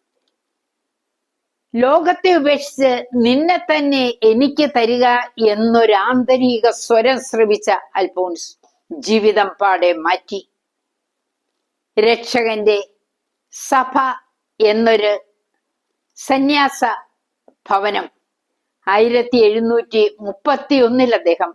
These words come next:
ആരംഭിച്ചു. "ജീവിതത്തിൽ ഒരു നിമിഷം പോലും ഞാൻ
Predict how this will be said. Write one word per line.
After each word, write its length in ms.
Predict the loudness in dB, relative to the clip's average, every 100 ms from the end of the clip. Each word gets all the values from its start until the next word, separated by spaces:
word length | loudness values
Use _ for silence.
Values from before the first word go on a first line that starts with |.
| -6
ആരംഭിച്ചു. 680 | -2 0 -2 -2 -4 -4 -6 _ _ _ _ _ _ _ _ _ _ _ _ _ _ _ _ _ -4
"ജീവിതത്തിൽ 720 | 0 0 2 0 0 -2 -2 -2
ഒരു 260 | 0 2 2
നിമിഷം 680 | 0 0 -2 -4 -2 -2 2
പോലും 360 | 2 0 0 0
ഞാൻ 220 | 0